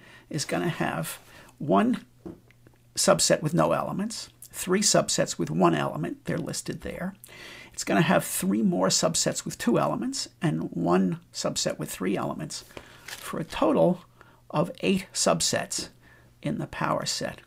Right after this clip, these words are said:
of A. So let's see what the counting argument in general would be. So suppose that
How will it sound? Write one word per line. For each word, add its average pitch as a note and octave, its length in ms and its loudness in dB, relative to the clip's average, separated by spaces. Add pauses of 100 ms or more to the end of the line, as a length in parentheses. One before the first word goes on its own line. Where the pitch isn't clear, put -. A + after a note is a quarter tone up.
(220)
of - 340 -6 (140)
A. D#3 380 -6 (2250)
So - 140 -4
let's A3+ 260 -2
see - 220 0
what F#3 220 -2
the E3+ 60 -4
counting E3+ 500 -2
argument - 420 -2
in - 140 -4
general - 400 -4
would - 180 -12
be. - 140 -8
So - 160 -2
suppose G3+ 440 -2
that F#3 160 -4